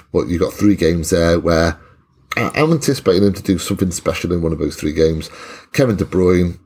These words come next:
obviously a joy to watch, and it's great to kind of, you know, anytime I watch Kevin De Bruyne, I'm watching from a City fan's perspective, and I'm watching him play for City, where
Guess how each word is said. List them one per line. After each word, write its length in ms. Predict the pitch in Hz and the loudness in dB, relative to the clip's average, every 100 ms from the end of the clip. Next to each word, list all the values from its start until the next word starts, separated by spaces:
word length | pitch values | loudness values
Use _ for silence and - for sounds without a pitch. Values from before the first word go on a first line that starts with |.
| _ - | _ -6
obviously 380 | 95 82 - 85 | -2 -2 -2 -4
a 20 | 78 | 0
joy 220 | 95 82 | 0 0
to 140 | - | -2
watch, 340 | 82 80 - - | 0 0 -2 -2
and 100 | 98 | 0
it's 140 | 82 - | 0 -4
great 340 | - 101 90 | -2 0 0
to 100 | - | -6
kind 200 | - 92 | -4 -2
of, 260 | 87 80 - - - - - - _ _ _ _ _ _ | 0 -2 -6 -16 -20 -20 -20 -20 _ _ _ _ _ _
you 100 | - | -2
know, 120 | 107 92 | 0 2
anytime 460 | 117 120 - 98 | 2 0 2 2
I 40 | 90 | 2
watch 220 | 104 - | 0 0
Kevin 200 | 95 90 | -2 -2
De 80 | - | -2
Bruyne, 300 | 92 90 90 | 2 2 2
I'm 100 | 80 | 0
watching 280 | 78 - | -2 -4
from 140 | 82 92 | -4 -2
a 20 | |
City 300 | - 117 - | -2 -2 -2
fan's 400 | - 90 80 78 | -2 -2 -2 -6
perspective, 580 | 80 - 92 - 90 82 | -8 -2 -2 0 0 2
and 100 | 87 | 2
I'm 60 | 85 | 0
watching 220 | 80 95 | 0 0
him 60 | 85 | 0
play 160 | 95 | -2
for 140 | 87 101 | 0 0
City, 400 | 123 110 87 - | 0 0 0 0
where 380 | 92 87 90 | 2 2 2